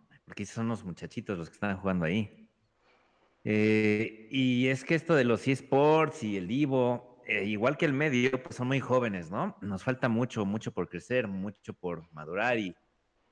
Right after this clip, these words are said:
mucho por respetar. No pido un respeto de los que no forman parte de la comunidad, sino un respeto de los que forman parte, para empezar, ¿no? Un respeto de los, para quienes formamos y, y, y nos gustan estas cosas, ¿no?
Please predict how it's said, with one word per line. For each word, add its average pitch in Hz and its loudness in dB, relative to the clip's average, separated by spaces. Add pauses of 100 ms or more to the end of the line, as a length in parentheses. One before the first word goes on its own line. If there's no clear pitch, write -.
(260)
mucho 135 -2
por 113 2
respetar. 123 0
No 139 -4
pido 165 0
un 151 -2
respeto 139 0 (640)
de 110 0
los 104 -2
que - -2
no 143 2
forman 139 -2
parte 127 0
de 110 2
la 95 -2
comunidad, 98 -4
sino 101 -4 (580)
un 147 0
respeto 139 2
de 113 6
los 95 -2
que 101 -2
forman 107 -2
parte, 92 -6
para 82 -8
empezar, 78 -6
¿no? 95 -6
Un 120 -6
respeto 117 -2
de 98 2
los, 87 -4 (720)
para 101 0
quienes 101 -4
formamos 107 0 (120)
y, 92 -6 (140)
y, 92 -12
y 98 -6
nos 95 -4
gustan 107 0
estas 101 -4
cosas, 98 -2
¿no? 139 -2